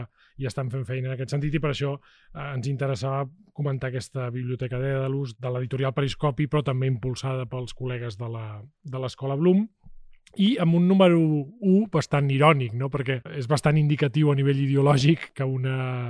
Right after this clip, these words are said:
vaja, biblioteca d'assaig comenci per un, eh, llibre sobre el plagi. Amb un to, abans ho deia, no? Parlant una mica del to d'aquests dos assajos, no? Jo penso que és positiu aquesta nova forma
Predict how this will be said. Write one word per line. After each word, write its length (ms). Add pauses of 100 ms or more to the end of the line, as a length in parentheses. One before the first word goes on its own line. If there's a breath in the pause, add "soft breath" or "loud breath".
(140)
vaja, 280
biblioteca 640
d'assaig 280
comenci 360
per 160
un, 240
eh, 400
llibre 400
sobre 280
el 120
plagi. 380 (560 loud breath)
Amb 400
un 80
to, 100
abans 240
ho 60
deia, 260
no? 120 (340)
Parlant 240
una 80
mica 160
del 160
to 100
d'aquests 280
dos 260
assajos, 420
no? 140
Jo 260
penso 200
que 40
és 80
positiu 520
aquesta 260
nova 240
forma 380